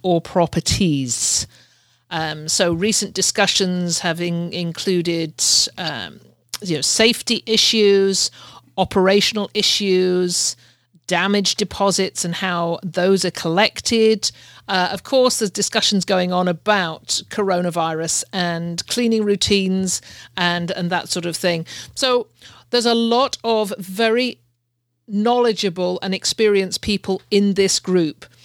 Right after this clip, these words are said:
So if you are interested in coming along and getting some great, great information and ans-, answers to your questions or just joining in and contributing,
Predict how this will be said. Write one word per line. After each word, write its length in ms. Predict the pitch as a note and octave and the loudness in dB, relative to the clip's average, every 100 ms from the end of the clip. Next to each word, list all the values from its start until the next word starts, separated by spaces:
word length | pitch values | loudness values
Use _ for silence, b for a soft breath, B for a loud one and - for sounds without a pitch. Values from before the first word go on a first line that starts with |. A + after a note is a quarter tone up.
| B B | B B
So 320 | - A3 G#3 G#3 | -2 4 4 2
if 140 | G#3+ | 2
you 100 | A3 | 2
are 100 | G#3 | 4
interested 640 | A3+ A#3 A#3 - A3 G#3 G3+ | 2 0 0 0 4 2 2
in 260 | A3+ G#3+ | -2 -2
coming 320 | - A#3 A#3 | -2 -2 0
along 380 | G#3+ F#3 F3+ F3+ - | 2 2 0 -2 -4
and 160 | F3 | -4
getting 300 | G3+ G3 F#3+ | -2 -2 -2
some 420 | - F#3+ F3 F3 - b b b b b _ _ _ _ _ _ _ _ _ _ _ _ _ _ | -2 0 0 -2 -6 b b b b b _ _ _ _ _ _ _ _ _ _ _ _ _ _
great, 540 | - F3+ A#3 A#3 - - | -4 2 4 4 0 -6
great 460 | F#3 F#3+ G3+ F#3+ - | -2 2 4 2 -2
information 920 | F#3+ F3+ - E3+ E3 E3+ - F3 E3 E3+ | -2 -2 -2 -6 -4 -4 -2 -2 -4 -6
and 220 | E3+ D#3+ | -8 -6
ans-, 300 | F#3+ F#3 - | -4 -4 -6
answers 420 | F3 F3+ - F3+ | -6 -4 -4 -4
to 140 | - E3 | -4 -4
your 60 | |
questions 600 | - C4 - - B3 A#3+ | -2 0 0 0 0 0
or 60 | F#3 | -2
just 220 | F#3 F3+ | -4 -4
joining 380 | F#3 G#3+ A3 G3 | 2 2 4 2
in 120 | F3+ | -2
and 100 | F3 | -4
contributing, 800 | - F#3 F3 E3+ E3 - E3 | -4 -4 -4 -2 -2 0 -2